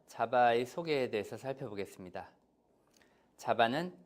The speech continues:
천구백구십일 년 미국의 선 마이크로 시스템즈 회사에서 개발한 프로그래밍 언어입니다.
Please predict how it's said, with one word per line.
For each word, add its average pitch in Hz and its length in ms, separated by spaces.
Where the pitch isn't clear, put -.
천구백구십일 185 840
년 156 280
미국의 131 460
선 196 340
마이크로 151 440
시스템즈 151 480
회사에서 110 420
개발한 98 580
프로그래밍 127 540
언어입니다. 92 680